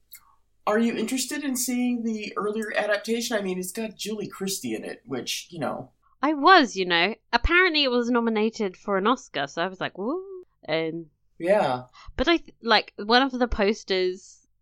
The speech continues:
Speaker 2: made it look like it was, like, s-, kind of a, a love triangle or something. Like, they've tried, well, not a triangle, this is more of a square at this point. Uh, maybe a, a
Speaker 1: Yeah.
Speaker 2: pentagon if you count Fanny.
Speaker 1: <laughs>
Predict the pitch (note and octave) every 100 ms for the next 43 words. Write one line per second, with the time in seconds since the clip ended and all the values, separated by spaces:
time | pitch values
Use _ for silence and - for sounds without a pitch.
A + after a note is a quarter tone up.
0 | - G#3 F#3+ F#3+ D#3+ G3 G3 F#3+ F3 F3
1 | E3+ F3+ _ F3 - _ - - - F3+
2 | F3+ F3+ D3+ C#3 - - - - _ -
3 | C3+ E3+ A3 - - A#3 A#3 A#3+ A#3+ B3
4 | A#3+ B3 A#3+ A#3 G#3+ A3+ A3+ G3+ - E3+
5 | E3+ - F3+ F3+ F#3 - E3+ D3 E3+ D#3
6 | - E3 D#3+ C#3+ C#3+ - _ - E3+ E3+
7 | E3 - - - D#3+ C3+ - D3 - -
8 | D#3 - - - - - C3 A2+ - C#4
9 | A4 A4+ G4+ E4 - - - C#3 C3 -
10 | - D4 D4+ G#3+ F3 E3+ D#3+ - D#3+ E3
11 | _ _ _ - A#3 F#3 - - A#3 D3+
12 | C#3+ - _ -